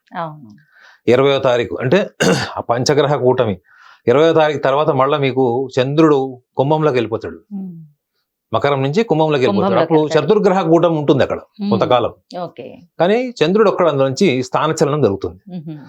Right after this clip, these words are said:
Speaker 2: వీళ్ళకి సోషల్ గ్లామర్,
Speaker 1: Hmm.
Speaker 2: పబ్లిసిటీ, ఐడెంటిటీ అసలు వీళ్ళకి కావాల్సింది అది మేడం.
Speaker 1: అవును.
Speaker 2: వీళ్ళలో, వీళ్ళలో స్వీయ ప్రేమ ఎంత ఉంటుందంటే మిథున రాశి వాళ్ళని మీరు ఈజీగా,
Speaker 1: ఐడెంటిఫై
Speaker 2: ఆ,
Speaker 1: చేయొచ్చు.
Speaker 2: ఆహా, ఈజీగా
Speaker 1: Hmm.
Speaker 2: వాళ్ళని మీరు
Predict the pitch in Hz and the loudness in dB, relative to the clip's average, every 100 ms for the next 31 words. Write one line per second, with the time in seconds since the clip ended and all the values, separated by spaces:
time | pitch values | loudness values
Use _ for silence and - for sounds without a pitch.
0 | - _ _ _ 98 170 220 214 143 139 | -20 _ _ _ 2 4 4 2 2 2
1 | 156 - - - - _ _ - - 202 | 0 -2 -12 -12 -12 _ _ -6 0 2
2 | 208 190 151 120 98 - - - - 170 | 2 2 0 0 -6 -10 -20 -20 -20 -20
3 | 151 156 - 117 151 - 139 92 80 _ | -20 -12 -4 2 2 2 -2 -4 -8 _
4 | _ _ - 95 127 156 147 110 87 _ | _ _ -6 -2 2 2 2 0 -4 _
5 | _ _ _ _ - 120 151 143 143 139 | _ _ _ _ -4 0 0 2 2 0
6 | 127 117 151 165 151 113 92 98 - _ | 0 0 -2 -2 -4 -4 -8 -14 -20 _
7 | - 127 131 147 143 127 127 143 165 156 | -2 0 2 0 0 0 0 2 0 -2
8 | 139 170 170 160 139 147 135 113 143 135 | 0 0 2 0 0 -4 -2 -4 -4 -2
9 | 156 170 170 170 165 156 139 139 156 160 | -2 2 2 2 0 2 2 2 2 2
10 | 147 104 98 _ _ _ - 185 190 - | 2 -2 -6 _ _ _ -10 -6 -2 -2
11 | 180 170 160 156 - 147 151 160 117 147 | -2 -4 -8 -8 -8 -4 -2 0 2 2
12 | 160 170 156 151 156 147 135 113 107 | 4 4 2 0 -6 -8 -8 -8 -12